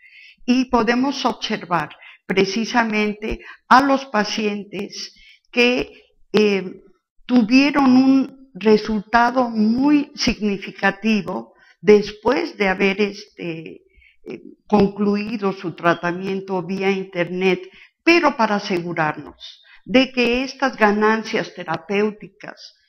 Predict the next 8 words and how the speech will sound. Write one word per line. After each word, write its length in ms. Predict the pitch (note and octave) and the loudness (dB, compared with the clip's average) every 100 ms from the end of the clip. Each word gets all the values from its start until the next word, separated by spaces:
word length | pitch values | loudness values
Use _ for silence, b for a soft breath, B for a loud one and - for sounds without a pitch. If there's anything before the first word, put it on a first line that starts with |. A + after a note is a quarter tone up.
| _ | _
se 180 | - G3+ | -2 2
mantenían 920 | F#3 F3 E3+ F3 F#3 G#3+ G3 E3+ - - - | 4 4 2 -4 -4 -4 -2 -2 -6 -16 -6
y 100 | F3+ | -4
perduraban 800 | F#3 F3 G3 F#3 G#3 G#3 F#3 D#3 | 0 -2 -2 0 2 2 0 -6
a 100 | D#3 | -6
través 380 | E3 E3 F#3 F#3 | -4 -2 -4 -4
del 200 | A3 G#3+ | -8 -8
tiempo, 640 | A#3+ A3 G3 - G3 - | -6 -4 -6 -10 -14 -16